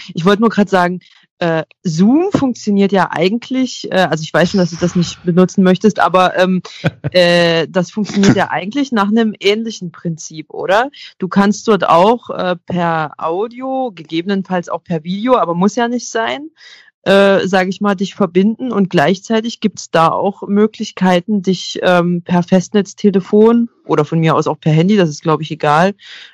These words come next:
Speaker 1: ähm, dazu zu schalten, äh, in ein entsprechendes Meeting, in eine entsprechende Konferenz. Das ist ja eigentlich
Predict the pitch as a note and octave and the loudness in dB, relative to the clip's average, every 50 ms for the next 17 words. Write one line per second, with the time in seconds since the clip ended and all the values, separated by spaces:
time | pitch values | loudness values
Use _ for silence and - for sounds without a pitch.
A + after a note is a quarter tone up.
0 | _ _ - F#3 F#3 F#3 F#3 F#3 F#3 F3+ - G3+ G3 - - - G3 F#3+ - - | _ _ 0 2 2 2 0 0 -2 -2 -2 -4 -4 -4 -8 -12 -12 -10 -8 -8
1 | F3 - - F3 E3 D#3 D#3 D3+ - - D#3 D3+ D3 D3 C#3+ - - - D#3 D3+ | -8 -6 -2 0 2 2 2 2 0 -4 -6 -4 -4 -4 -6 -6 -6 -4 -4 -4
2 | C#3+ C#3+ - - - F3+ E3+ D#3+ D#3 D3 - - - - E3 D#3+ D#3 D3+ D3 D3 | -4 -4 -6 -6 -4 -2 -2 -2 -2 -6 -6 -6 -2 -2 0 0 0 0 -2 -2
3 | D3 D#3 - - E3 - - - F3 E3+ - - E3+ D#3+ D3+ D3+ D3 - - - | -4 -4 -6 -8 -10 -10 -4 0 0 0 0 0 -2 -2 -2 -4 -4 -6 -10 -12
4 | - - F#3 F#3 F#3+ F3+ - F#3+ E3+ D#3 D3+ D3 C3 C#3 D#3 D#3+ D3 D#3 - - | -4 2 6 6 6 6 6 4 4 4 2 2 2 2 2 2 2 2 0 0
5 | - F3 E3 - E3+ D#3 D#3 D#3 D3+ D3+ _ - - - - _ _ _ _ _ | 0 0 2 2 2 2 2 2 2 -2 _ -12 -20 -20 -20 _ _ _ _ _
6 | - - - F3+ F3+ E3 F3+ F3 D3+ D#3 D3 D3+ D3+ - - F3 E3 E3+ - F3+ | -10 0 2 4 4 4 4 2 2 2 0 0 -2 -6 -8 -10 -10 -4 -4 -2
7 | D3+ G2+ C3+ F3+ F#3 G3 F3+ - G3+ G3 F#3+ - - - A#1+ | -2 -2 -2 -2 -2 -4 -2 0 -2 -2 -2 -4 -12 -12 -12